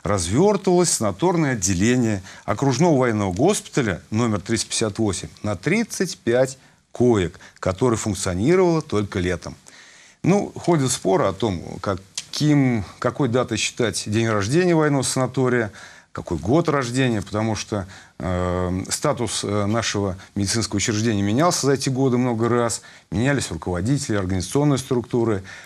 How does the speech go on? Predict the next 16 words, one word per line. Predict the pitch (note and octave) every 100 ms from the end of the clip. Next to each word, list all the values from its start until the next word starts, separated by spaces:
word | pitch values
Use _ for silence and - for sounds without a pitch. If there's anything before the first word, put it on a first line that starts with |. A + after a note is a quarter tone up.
| -
Но, | A2+ E3 E3 - _
э, | B2 B2+ B2+ B2+
выбирая | A#2 C3 D3 D3+ C#3 C3 A2 - -
и | -
утверждая | A#2 C3 C3 C3 C3
дату | A2+ B2+ - G#2 F2+ -
для | G2 A#2
празднования, | G3 G#3 D#3+ D3+
мы | A2 C3 A#2+
выбрали | G2+ D3 C3+ A#2
именно | B2+ C#3+ B2+ - -
тысяча | C#3+ D#3 -
девятьсот | G#2 G2+ - D3
двадцать | A2+ A#2 -
девятый | F#2+ A#2 A#2+ B2+
год. | A#2 G#2